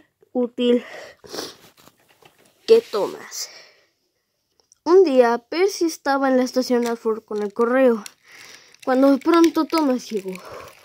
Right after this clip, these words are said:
uf, Hola, Thomas.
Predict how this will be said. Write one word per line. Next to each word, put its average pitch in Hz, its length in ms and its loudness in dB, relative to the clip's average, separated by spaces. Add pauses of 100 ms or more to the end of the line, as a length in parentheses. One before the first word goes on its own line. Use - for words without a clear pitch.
(720)
uf, - 3000 -10 (1040)
Hola, 403 220 -4 (100)
Thomas. 339 520 -4